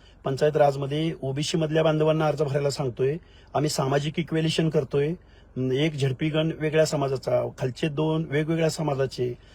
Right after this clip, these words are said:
आपलं सोशल इंजिनिअरिंग झालं पाहिजे, वेगवेगळ्या समूहांना एकत्रित आणून आपण निवडणुकीला सामोरं गेलं पाहिजे, इथल्या राज्यकर्त्या लोकांचं हे खूप मोठं षड्यंत्र आहे, षड्यंत्राला बळी पडू नका. हे मी वास्तव माझ्या बांधवांना माझे आहेत म्हणून मी हे कळकळीनं सांगतोय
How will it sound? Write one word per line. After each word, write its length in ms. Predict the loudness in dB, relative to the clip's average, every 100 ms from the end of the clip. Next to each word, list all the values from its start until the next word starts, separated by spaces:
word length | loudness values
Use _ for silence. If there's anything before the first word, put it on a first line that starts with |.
| -6
आपलं 240 | -6 -2 -2
सोशल 320 | -2 0 2
इंजिनिअरिंग 460 | 2 2 0 0 0
झालं 220 | 0 0
पाहिजे, 380 | 0 -2 -4 -6 -14 -8
वेगवेगळ्या 400 | 0 2 2 0
समूहांना 540 | 2 2 4 4 4 4
एकत्रित 480 | 2 0 -2 -2 -2
आणून 340 | 0 0 0
आपण 240 | -2 -2 0
निवडणुकीला 480 | 0 0 0 0 -2
सामोरं 380 | 0 0 0
गेलं 160 | 2 2
पाहिजे, 420 | 4 2 2 -4 -6 -18 -10
इथल्या 200 | 2 8
राज्यकर्त्या 540 | 8 6 2 2 2 2
लोकांचं 440 | 4 2 2 0
हे 120 | -2 -2
खूप 220 | -6 -2
मोठं 180 | -2 0
षड्यंत्र 480 | 2 6 6 6 4
आहे, 160 | 0 -6 -20 -20 0
षड्यंत्राला 500 | 4 4 4 2 2
बळी 260 | 4 4
पडू 200 | 6 4
नका. 300 | 4 4 0 -2 -12 -20 -6
हे 60 | 0
मी 120 | 2 4
वास्तव 520 | 4 2 6 10 8 6 -20 -4
माझ्या 300 | 0 4 4
बांधवांना 720 | 6 6 6 6 4 4 2 -2 -6 -20 -20 -12 0
माझे 300 | 2 8 8
आहेत 180 | 8
म्हणून 200 | 4 6
मी 120 | 6 6
हे 120 | 4
कळकळीनं 440 | 2 0 0 0
सांगतोय 480 | -2 -2 -2 0 -2